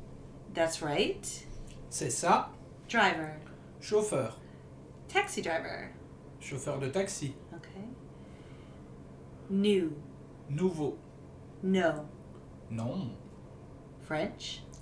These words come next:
Speaker 2: Français.
Speaker 1: English.
Speaker 2: Anglais.
Speaker 1: Not.
Speaker 2: Non.
Speaker 1: Not.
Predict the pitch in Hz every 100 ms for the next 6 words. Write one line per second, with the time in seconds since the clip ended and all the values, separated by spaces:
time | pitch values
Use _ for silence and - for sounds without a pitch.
0 | - - - 185 - 151 - - - -
1 | - - - - - 208 180 160 - -
2 | - - - - - - - 113 113 127
3 | 151 - - - - - - - - -
4 | - - - - - - 202 185 165 -
5 | - - - - - - - 143 170 175
6 | - - - - - - - - - -
7 | - - - - 185 175 - - -